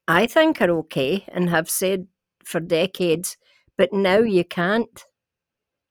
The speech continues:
And I find it quite interesting that, so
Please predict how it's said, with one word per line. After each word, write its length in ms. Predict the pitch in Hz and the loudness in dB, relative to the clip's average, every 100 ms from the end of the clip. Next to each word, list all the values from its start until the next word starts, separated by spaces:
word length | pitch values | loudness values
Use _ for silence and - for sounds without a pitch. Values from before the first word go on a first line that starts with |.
| _ - | _ -12
And 160 | 202 | -4
I 60 | 180 | -4
find 360 | - 202 208 190 | -2 -2 0 0
it 140 | - | -2
quite 340 | - 214 208 - | -2 -2 -2 -2
interesting 840 | 190 208 - 196 185 - 190 180 | -2 -2 0 -2 -2 -4 -4 -2
that, 340 | 170 165 - - - - | 0 -2 -4 -14 -20 -18
so 360 | - - 185 175 | -6 0 4 2